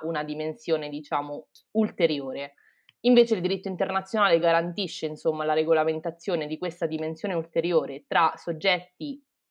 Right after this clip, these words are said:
che sono in una posizione di parità tra loro.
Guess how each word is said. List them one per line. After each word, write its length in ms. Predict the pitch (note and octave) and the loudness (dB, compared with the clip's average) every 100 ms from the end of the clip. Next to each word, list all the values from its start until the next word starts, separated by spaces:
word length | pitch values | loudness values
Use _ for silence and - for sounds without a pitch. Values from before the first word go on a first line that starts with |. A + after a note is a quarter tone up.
| _ | _
che 200 | - D#3+ - | -4 -4 -4
sono 260 | - E3+ | -6 -4
in 60 | D#3 | -4
una 180 | D#3 D3+ | -4 -2
posizione 640 | E3 E3 - F3+ F3 D#3 | -4 -4 -8 -4 -2 -4
di 120 | C#3+ | -4
parità 560 | D3+ D3 D3+ D#3 C3+ - _ | -2 -4 -2 -2 -2 -10 _
tra 160 | - C#3 | -12 -10
loro. 520 | C3+ C3+ F#3+ B3 | -8 -2 -2 -4